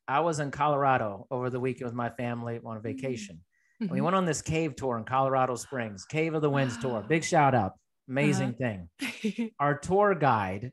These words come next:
Speaker 1: okay, this says, <laughs> our tour guide was taking us through the caves.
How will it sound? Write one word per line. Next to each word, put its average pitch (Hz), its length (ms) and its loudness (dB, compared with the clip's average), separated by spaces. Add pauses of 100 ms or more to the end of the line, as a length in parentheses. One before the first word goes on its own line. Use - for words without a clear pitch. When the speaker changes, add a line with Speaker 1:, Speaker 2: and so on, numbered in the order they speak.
(120)
Speaker 1:
okay, 135 160 -2
this 170 160 2
says, 175 240 6
<laughs> - 760 2
our 147 160 0
tour 208 280 2
guide 135 460 4 (100)
was 147 240 -8
taking 151 340 -2
us 139 200 -2
through 143 140 -4
the 135 100 -2
caves. 147 540 -4